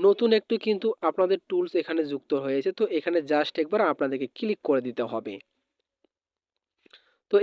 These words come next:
যখনই আপনি ক্লিক করবেন, ক্লিক করে আপনাদের সামনে কিন্তু ভিডিও থেকে কিন্তু আপনার অডিওটা কিন্তু আলাদা হয়ে যাবে। তো অডিওটির ওপরে just একবার ক্লিক করবেন। যেহেতু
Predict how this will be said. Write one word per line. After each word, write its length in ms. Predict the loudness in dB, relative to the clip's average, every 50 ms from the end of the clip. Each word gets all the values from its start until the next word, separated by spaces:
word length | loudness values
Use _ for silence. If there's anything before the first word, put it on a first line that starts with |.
| 6 4
যখনই 300 | 4 4 4 4 4 4 4
আপনি 140 | 4 2 0 -2 0
ক্লিক 200 | 0 -2 -2 -2 0 2
করবেন, 220 | 2 2 4 2 -2 -2 -4
ক্লিক 180 | -4 -4 0 0
করে 120 | 0 0 0 _ -2 0 0
আপনাদের 340 | 0 0 -2 -4 -4 -4 -6 -6 -6
সামনে 240 | -6 -4 -2 -2 -2 -2 -4
কিন্তু 260 | -6 -4 0 0 0 0 0 _ -16 -20 -20 _ -14 -8 -4
ভিডিও 260 | -4 -2 2 2 2 2 2
থেকে 220 | 2 4 4 4 4 4
কিন্তু 200 | 0 2 2 2 0 0 0 0 0 2
আপনার 240 | 2 2 0 0 0 4 4 4
অডিওটা 360 | 4 4 2 0 0 0 -2 -2 -2
কিন্তু 180 | 0 2 2 0 0 2 2 2
আলাদা 280 | 4 4 2 2 0 0 0
হয়ে 200 | -2 -6 -6 -6 -8
যাবে। 200 | -6 -6 -8 -10 -10 _ -20 -20 -20 -20 _ _ 2
তো 60 | 2 2 2 0 _ 2 2
অডিওটির 380 | 2 4 4 2 2 2 2 0 2 2 0
ওপরে 260 | 2 2 2 2 2 2 4
just 240 | 2 2 2 2 0 0 0
একবার 200 | 2 2 0 0 0 -2
ক্লিক 240 | -4 -4 -4 -4 _ -2 0
করবেন। 300 | 0 0 2 0 -2 -2 -2 -6 -14 -20 -20 _ -6 2
যেহেতু 320 | 2 4 4 4 2 4